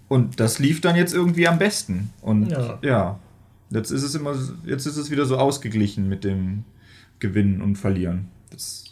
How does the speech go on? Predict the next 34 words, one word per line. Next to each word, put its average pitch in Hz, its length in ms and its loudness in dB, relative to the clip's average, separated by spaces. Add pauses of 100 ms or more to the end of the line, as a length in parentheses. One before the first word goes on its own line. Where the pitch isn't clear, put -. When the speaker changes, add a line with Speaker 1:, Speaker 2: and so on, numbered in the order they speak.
Speaker 2:
Ja, 127 120 -2
Speaker 1:
macht's 120 140 -2
Speaker 2:
wobei 131 120 2
Speaker 1:
wieder 110 140 2
Spaß. - 200 -8
Speaker 2:
aktuell 170 320 2
hast 175 200 -2
du, 170 40 -4
glaub 160 300 0
ich, 165 100 -10
ein 156 60 -10
paar 147 360 -2
Mal 139 220 -2
öfter 127 360 -6
gewonnen. 104 460 -6 (840)
Aber 135 100 0
man 135 140 4
Speaker 1:
Ich - 80 2
Speaker 2:
muss 165 160 6
auch 101 80 6
Speaker 1:
weiß 98 80 4
Speaker 2:
sagen, 156 240 6
Speaker 1:
nicht. 147 100 2
Speaker 2:
dein 139 100 2
blaues 143 360 4
Deck 156 180 2
ist 139 140 -2
auch 127 160 2
echt 131 200 -4
fies 131 360 -4
gegen 113 240 -4
meine 107 260 -2
beiden. 104 360 -6 (320)
Speaker 1:
Ja. 95 360 -2